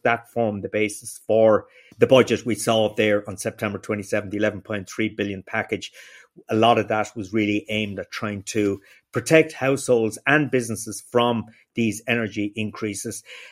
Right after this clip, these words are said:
Um, there's a sense in some quarters that with the headline rate falling back to eight point two percent, that the battle is won and that we're starting to go into reverse. Um, I,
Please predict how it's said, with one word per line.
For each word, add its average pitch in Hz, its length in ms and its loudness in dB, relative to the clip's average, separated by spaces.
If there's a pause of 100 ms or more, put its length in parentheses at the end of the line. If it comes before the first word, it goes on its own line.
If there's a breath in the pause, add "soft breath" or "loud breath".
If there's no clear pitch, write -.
(100)
Um, 127 380 2 (120)
there's 135 320 2
a 123 60 -4
sense 165 360 4
in 131 120 -4
some 139 200 0
quarters 120 500 -2
that 117 280 -2
with 120 140 -4
the 113 80 -4
headline 127 460 2
rate 117 260 0
falling 117 400 0
back 113 260 -2
to 117 120 -8
eight 117 200 -2
point 107 240 -8
two 117 160 -4
percent, 110 540 -6 (420 loud breath)
that 107 240 -2 (100)
the - 80 -2
battle 117 340 2
is 104 140 -6
won 113 520 2
and 101 120 -8
that 104 220 0
we're 113 80 -4
starting 113 500 -2
to - 80 -16
go 107 120 -2
into 107 200 -4
reverse. 117 600 2 (340 loud breath)
Um, 117 380 0
I, 117 100 0